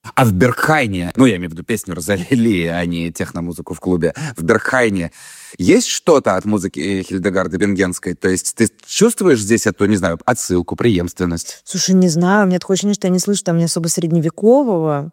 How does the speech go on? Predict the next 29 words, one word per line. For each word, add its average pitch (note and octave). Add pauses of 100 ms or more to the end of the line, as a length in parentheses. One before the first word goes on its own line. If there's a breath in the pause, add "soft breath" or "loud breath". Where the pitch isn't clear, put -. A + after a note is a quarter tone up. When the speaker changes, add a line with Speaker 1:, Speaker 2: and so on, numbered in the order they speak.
Speaker 2:
там E3
скорее E3+
вот D3+
действительно E3+
оперная D#3
традиция, C#3+
поэтому G3+
скорее E3
нет. D#3 (260 loud breath)
Может A3
быть, G3+
это F#3+
просто F3+
какая-то F3+
смысловая F3+
отсылка, G#3
не D#3+
музыкальная. B2+ (340)
А, C3+
такое F3
тоже F3
может E3
быть. C#3+
Либо A#3
какая-то, A#3
которая F#3
настолько F3
спрятана, E3+
что E3